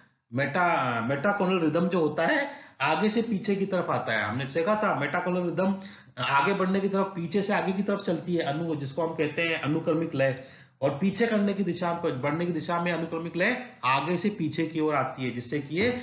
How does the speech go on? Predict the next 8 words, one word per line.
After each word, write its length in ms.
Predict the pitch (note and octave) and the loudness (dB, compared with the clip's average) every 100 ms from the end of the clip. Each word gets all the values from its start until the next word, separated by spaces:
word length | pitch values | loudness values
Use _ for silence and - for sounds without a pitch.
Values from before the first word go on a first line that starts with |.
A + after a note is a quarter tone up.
| - - | -10 -6
पीछे 340 | D3 D3+ - D#3+ | -2 0 0 -2
की 200 | D#3 D3+ | 0 2
ओर 340 | E3+ A#3 - - - | 4 2 0 -8 -6
बढ़ता 280 | A#2 A#2+ C#3 | -4 -2 0
हुआ 280 | C3+ D#3 G#3 - - - | 0 2 0 -4 -14 -8
प्रतीत 320 | - - C3 A#2+ | -6 -4 -4 -2
होता 280 | G2+ G#2+ | -4 -2
है। 200 | G2 G2 | -2 -4